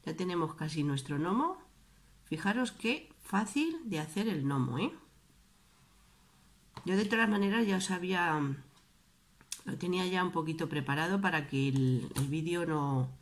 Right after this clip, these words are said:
no se haga demasiado extenso y no os aburra demasiado. Mirad. ¿Habéis visto? Chulísimo, ¿verdad?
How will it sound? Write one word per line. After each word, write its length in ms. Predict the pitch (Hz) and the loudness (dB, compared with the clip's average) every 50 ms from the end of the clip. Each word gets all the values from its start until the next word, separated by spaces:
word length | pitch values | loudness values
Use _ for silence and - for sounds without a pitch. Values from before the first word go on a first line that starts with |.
| - - - - - - - - - | -20 -20 -20 -20 -20 -20 -20 -10 -6
no 60 | - 151 | -4 -4
se 160 | - - 147 | -2 -2 0
haga 160 | 147 147 147 | 0 0 0
demasiado 460 | 139 143 143 135 131 - - 147 135 135 | 0 2 2 0 0 0 0 0 0 0
extenso 600 | 135 131 - 175 175 190 190 - - 311 370 - - - - - - - _ - - - - - - - - - - - - - - - - | 0 -2 -2 -2 0 0 0 0 0 -2 -4 -6 -10 -20 -20 -20 -20 -20 _ -20 -20 -20 -20 -20 -20 -20 -20 -20 -20 -20 -20 -20 -20 -12 -6
y 80 | - 160 | -2 0
no 120 | 160 160 | 0 2
os 120 | 160 156 - | 0 0 0
aburra 320 | 156 151 160 175 214 214 | 0 0 0 2 2 2
demasiado. 600 | 196 170 151 139 135 - - 139 127 113 - - - - - - - - | 2 2 2 0 0 0 -2 -4 -4 -4 -6 -8 -12 -16 -20 -12 -8 -6
Mirad. 220 | 151 127 135 131 - - - - - - - - - - - - - - - - - - - - - - - - - - - - - - - - - - - - - - - - - - - - | -4 -2 -2 -2 -4 -6 -14 -20 -20 -20 -20 -20 -20 -20 -20 -20 -20 -20 -20 -20 -20 -20 -20 -20 -20 -20 -20 -20 -20 -20 -20 -20 -20 -20 -20 -20 -20 -20 -20 -20 -20 -20 -20 -20 -20 -20 -12 -6
¿Habéis 240 | - 165 180 190 | -2 2 4 4
visto? 340 | 202 233 233 - 294 285 285 - - - - - - - - - - - - - - - - - - - - - - - - - - - - - - - - - - - - - - - - - - - | 4 2 2 0 -2 -4 -4 -6 -10 -16 -20 -20 -20 -20 -20 -20 -20 -20 -20 -20 -20 -20 -20 -20 -20 -20 -20 -20 -20 -20 -20 -20 -20 -20 -20 -20 -20 -20 -20 -20 -20 -20 -20 -20 -20 -20 -20 -20 -18 -12
Chulísimo, 580 | - - 175 170 180 196 190 - 175 160 160 160 | -8 -4 0 2 2 2 2 2 2 0 0 0
¿verdad? 320 | 160 160 151 165 220 320 | 0 -2 -2 0 -2 -2